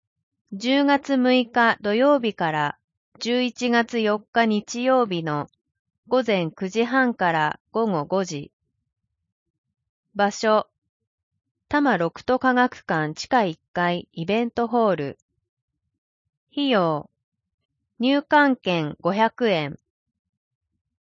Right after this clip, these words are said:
四歳児から高校生は二百円。申し込み、当日直接会場へ。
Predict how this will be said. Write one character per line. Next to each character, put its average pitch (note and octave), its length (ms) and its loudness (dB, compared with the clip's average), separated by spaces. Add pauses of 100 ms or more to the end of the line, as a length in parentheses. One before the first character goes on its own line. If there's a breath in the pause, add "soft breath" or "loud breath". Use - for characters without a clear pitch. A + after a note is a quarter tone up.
(380)
四 B3 280 0
歳 C#4+ 320 0
児 A3 120 -4
か F3 140 0
ら E3 140 -2
高 A3+ 260 -2
校 B3+ 280 0
生 F3 280 -4
は D3+ 160 -2
二 D3 160 -4
百 G3+ 340 -6
円。 C#3 280 -6 (1900)
申 B3+ 220 2
し - 180 -8
込 B3 160 2
み、 A3+ 300 0 (840)
当 C#4 220 4
日 B3+ 500 -4
直 G#3+ 220 -4
接 A#3+ 360 -4
会 G3 320 -2
場 F3+ 300 0
へ。 E3+ 240 -2